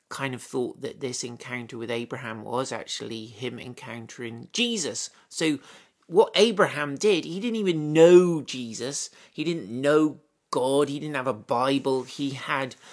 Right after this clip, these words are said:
begun to have a relationship with God on a very personal, kind of mystical type of level,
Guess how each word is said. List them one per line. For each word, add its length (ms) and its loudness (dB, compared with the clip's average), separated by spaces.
begun 500 0
to 140 -6
have 160 -4
a 60 -4
relationship 760 -2
with 220 -10
God 400 -2
on 200 0
a 60 -6
very 580 -2
personal, 800 -4
kind 300 -6
of 120 -16
mystical 580 -8
type 300 -4
of 140 -10
level, 480 -4